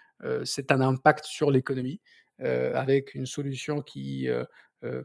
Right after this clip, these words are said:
avec une, un produit qui, qui, qui bouscule, euh, euh, le fonctionnement actuel et, euh,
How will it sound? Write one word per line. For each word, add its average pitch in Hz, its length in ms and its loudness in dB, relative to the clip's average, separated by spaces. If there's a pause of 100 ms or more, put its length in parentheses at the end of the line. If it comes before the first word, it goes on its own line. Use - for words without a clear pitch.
(100)
avec 127 300 -2
une, 135 300 -6
un 127 140 -4
produit 143 480 -4
qui, - 500 -10 (720)
qui, - 200 -4
qui 143 280 -8 (400)
bouscule, 175 720 4 (400)
euh, 127 380 4
euh, 123 40 0
le 143 160 4
fonctionnement 139 640 2
actuel 139 560 8 (300)
et, 147 360 8
euh, 120 380 4